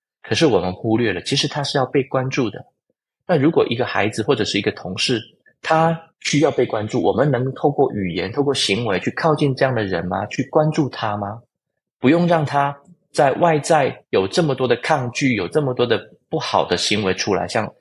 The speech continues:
这个模仿犯的这个故事一样，去杀人、去做不好的事情，不用让他有这种行为才能够得到关注，那么这个社会不是会有可能朝向一个更和谐的一个方向前进吗？所以我们能不能够去关注一个人的内在怎么了？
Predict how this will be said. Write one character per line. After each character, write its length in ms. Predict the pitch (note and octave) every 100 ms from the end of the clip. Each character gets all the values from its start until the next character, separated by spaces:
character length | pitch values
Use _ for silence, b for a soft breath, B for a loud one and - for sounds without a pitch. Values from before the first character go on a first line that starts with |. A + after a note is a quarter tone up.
| _
这 100 | -
个 60 | G#2
模 160 | G2+ G#2
仿 160 | F#2
犯 160 | A2+ G#2
的 80 | G2
这 120 | G2
个 80 | F#2
故 180 | - A2
事 200 | - E2
一 100 | E2+
样， 160 | F2+ - b b _ _
去 120 | - B2+
杀 300 | - A2+ A2+
人、 240 | F2 G#1 - _
去 120 | - A2+
做 180 | C#3
不 100 | A#2+
好 160 | B2 A2
的 100 | F2+
事 200 | F2+ G#2
情， 300 | - - - _ _ _
不 80 | A#2+
用 140 | E3+
让 140 | F3+ D#3
他 140 | D3+
有 120 | D3
这 120 | C#3+ C#3+
种 140 | G2+
行 260 | - G2+ G#2+
为 100 | F#2
才 160 | - G#2
能 160 | G2+
够 180 | F#2+ F#2+
得 140 | F2+
到 160 | F2 F2+
关 260 | - F#2+ F#2
注， 260 | - E2+ B B B
那 100 | D#3
么 100 | C3+
这 140 | A#2
个 80 | C3
社 180 | G#2+ C3+
会 120 | A#2+ A2
不 60 | -
是 160 | - A#2+
会 320 | - G#2 -
有 120 | -
可 180 | F#2+ -
能 140 | F2 F#2
朝 160 | -
向 160 | G2 B2
一 40 |
个 80 | G#2+
更 220 | - C3+
和 140 | A#2 F#2+
谐 140 | G2
的 100 | F2
一 40 | F2
个 80 | F2
方 180 | G2 F#2+
向 140 | -
前 200 | - -
进 160 | - -
吗？ 100 | - - B B _
所 80 | D#3+
以 40 |
我 120 | D#3+ G#2
们 140 | F2
能 100 | F#2
不 60 | A2+
能 140 | G2
够 160 | A2 G#2
去 140 | -
关 200 | - A2+
注 140 | A2+ A#2
一 60 |
个 120 | G2 G2+
人 140 | F2+
的 80 | F2+
内 200 | G#2+ B2+
在 220 | A#2 F#2+
怎 120 | - -
么 120 |
了？ 80 | -